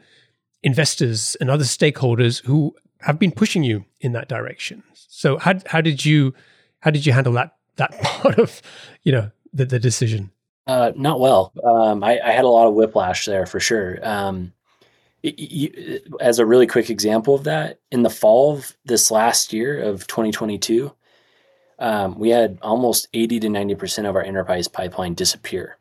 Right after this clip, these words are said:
Speaker 2: uh, because of, uh, you know, workforce reductions, layoffs, you know, budget cuts, et cetera. So we went from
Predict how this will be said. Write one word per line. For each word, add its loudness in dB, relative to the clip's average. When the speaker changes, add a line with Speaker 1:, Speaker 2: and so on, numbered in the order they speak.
Speaker 2:
uh, -12
because -6
of, -4
uh, -8
you -14
know, -12
workforce -6
reductions, -6
layoffs, -4
you -16
know, -12
budget -4
cuts, -6
et -8
cetera. -6
So -2
we 6
went 2
from 0